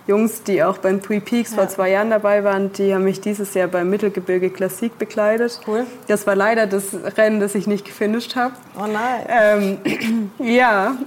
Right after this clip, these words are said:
Speaker 1: <laughs>
Speaker 2: Aber ist ja nicht schlimm.
Speaker 1: Ja, wie soll ich sagen? Für mich war es keine coole Story, aber ich glaube, es ist,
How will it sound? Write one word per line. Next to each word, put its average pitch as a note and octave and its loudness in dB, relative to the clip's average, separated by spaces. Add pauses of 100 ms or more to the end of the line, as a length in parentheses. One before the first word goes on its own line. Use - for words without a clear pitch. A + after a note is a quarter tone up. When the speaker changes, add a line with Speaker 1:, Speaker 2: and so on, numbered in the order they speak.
(280)
Speaker 1:
<laughs> - 2
Speaker 2:
Aber A#3+ 2 (260)
ist A#3+ -4
ja C4 2
nicht C#4 -2
schlimm. F3+ -2 (460)
Speaker 1:
Ja, G#3 2
wie G#3+ 2
soll G3+ 0
ich G#3 0
sagen? F#3 0
Für G#3 -2
mich G#3+ 0
war F#3+ 2
es F#3+ -6
keine A3 2
coole G#3 -2
Story, G#3+ 2
aber F#3 2
ich F#3+ 0
glaube, G3+ 2
es G3+ -2
ist, G3 -6